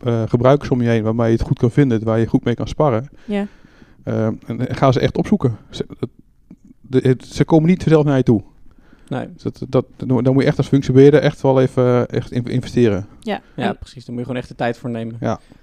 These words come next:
Speaker 3: Volgens mij zeiden we vroeger ook wel dat je een halve dag of een dag in de week echt wel aan floorwalking moet doen, zeg maar.
Speaker 2: Mhm.
Speaker 3: Dus gewoon je gezicht laten zien op de werkvloer. Nou, dat,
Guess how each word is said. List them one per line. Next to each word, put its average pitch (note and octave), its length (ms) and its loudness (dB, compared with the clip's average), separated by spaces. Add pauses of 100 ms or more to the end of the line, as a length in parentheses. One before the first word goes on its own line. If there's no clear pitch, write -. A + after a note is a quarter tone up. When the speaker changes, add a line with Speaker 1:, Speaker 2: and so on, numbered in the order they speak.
(100)
Speaker 3:
Volgens B2+ 260 -6
mij B2+ 80 0
zeiden B2+ 200 -2
we B2 60 -10
vroeger C3 200 -6
ook B2 80 -6
wel B2 140 -4
dat B2 180 -10
je B2+ 80 -6 (560)
een B2 160 -10
halve A#2+ 320 -6
dag B2 180 -4
of - 80 -20
een B2 100 -6
dag B2+ 180 -6
in C3 60 -6
de A#2+ 60 -6
week B2 160 -4
echt B2+ 120 -8
wel A#2+ 280 -6 (360)
aan A#2+ 140 -10
floorwalking C#3 600 -2
moet C3+ 100 -2
doen, C#3 120 0
zeg C3 100 -10
maar. - 100 -4
Speaker 2:
Mhm. C3+ 100 -2
Speaker 3:
Dus G2 100 -4
gewoon A#2+ 180 -6
je A#2 80 -6
gezicht C3 260 -8
laten B2+ 200 -8
zien B2+ 80 -6
op B2 60 -10
de C3 80 -8
werkvloer. C#3 520 -6 (720)
Nou, A3+ 140 -8
dat, A3 240 -12